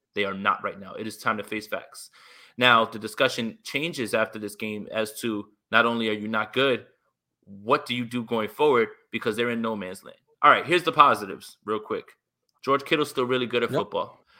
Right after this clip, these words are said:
Speaker 1: Brandon Ayuk is really good at football as well, too. Fumbles aside for the both of them. Jimmy Garoppolo played fine in this game. Fine. He was nowhere
Speaker 2: Yep.
Speaker 1: ne-, near the reason that this team lost.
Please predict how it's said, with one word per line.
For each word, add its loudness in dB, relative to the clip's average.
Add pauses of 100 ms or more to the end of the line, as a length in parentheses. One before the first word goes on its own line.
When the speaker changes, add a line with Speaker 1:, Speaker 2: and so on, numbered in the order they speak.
(200)
Speaker 1:
Brandon 4
Ayuk 2
is -6
really -2
good 2
at -2
football 0
as -6
well, 0
too. -8
Fumbles 0
aside 0
for -4
the -2
both 0
of -14
them. -12 (200)
Jimmy -10
Garoppolo 0
played -6
fine 0
in -6
this -10
game. -14
Fine. 0
He -10
was -10
nowhere 2
Speaker 2:
Yep. -12
Speaker 1:
ne-, -4
near 2
the -2
reason -6
that -10
this -12
team -12
lost. -8